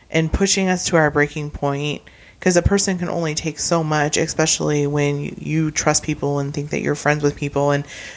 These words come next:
they just totally stab you in the back. Um, I think that's where it comes out, where it's so important for us to educate our children to hopefully trying to start making this change and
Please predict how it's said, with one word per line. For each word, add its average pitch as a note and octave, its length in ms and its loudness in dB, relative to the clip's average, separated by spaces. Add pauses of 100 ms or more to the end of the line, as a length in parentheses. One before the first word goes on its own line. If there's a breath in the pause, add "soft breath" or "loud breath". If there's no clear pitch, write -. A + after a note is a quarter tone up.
(140 loud breath)
they C#3 120 2
just C#3+ 220 0 (320)
totally D3 360 4
stab C#3+ 340 0
you C#3 100 -4
in C3+ 80 -4
the C3+ 60 -4
back. C3+ 420 0 (680 loud breath)
Um, D#3 480 2 (260)
I E3 100 2
think G3 200 0
that's F3 240 2
where E3 220 4
it - 180 -2
comes D#3+ 260 -4
out, E3 180 2
where D3 240 2
it's - 220 0
so F3+ 240 2
important E3 420 0
for D3+ 140 0
us D3 160 2
to - 100 -2
educate D3+ 400 -2
our C#3 100 0
children F#3 580 0 (400 loud breath)
to E3+ 80 2
hopefully D#3+ 440 2
trying D#3 320 0
to D3 80 0
start - 280 0
making C#3+ 300 -4
this C3 180 0
change C#3 720 -2 (640 loud breath)
and D3 580 2